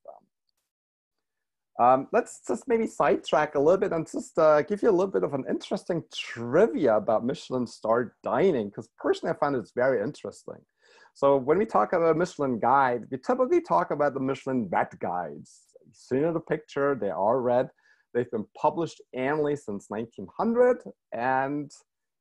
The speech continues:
yes, you are right. It's the same company that produces the tires.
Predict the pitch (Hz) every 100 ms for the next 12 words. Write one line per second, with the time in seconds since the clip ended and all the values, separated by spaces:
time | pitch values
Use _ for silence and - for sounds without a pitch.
0 | _ 123 175 175 - - - 101 135 123
1 | 131 120 120 190 165 147 - - - _
2 | - - - - - 113 139 185 - 165
3 | 170 165 165 147 - 101 - 139 147 165
4 | 156 - - 123 131 135 143 135